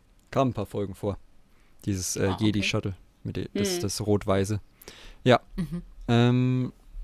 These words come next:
Speaker 1: und dann trifft er auf den Planeten mit diesem Asteroidenfeld, wo die Asteroiden scheinbar auf ihn zuzufliegen scheinen. Ganz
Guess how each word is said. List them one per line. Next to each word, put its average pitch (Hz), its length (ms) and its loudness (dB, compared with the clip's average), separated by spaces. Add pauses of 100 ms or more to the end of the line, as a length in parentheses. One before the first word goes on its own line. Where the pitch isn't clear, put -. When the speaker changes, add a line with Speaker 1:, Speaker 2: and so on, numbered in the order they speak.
(140)
Speaker 1:
und 127 120 2
dann 127 160 8
trifft 170 240 0
er 160 60 10
auf - 60 2
den 147 120 4
Planeten 139 340 6
mit 131 120 4
diesem 120 160 4
Asteroidenfeld, 135 800 0
wo 123 180 4
die 127 100 0
Asteroiden 127 420 0
scheinbar 120 320 2
auf - 100 -2
ihn 110 100 0
zuzufliegen 113 680 -2
scheinen. 101 440 0 (360)
Ganz - 420 -2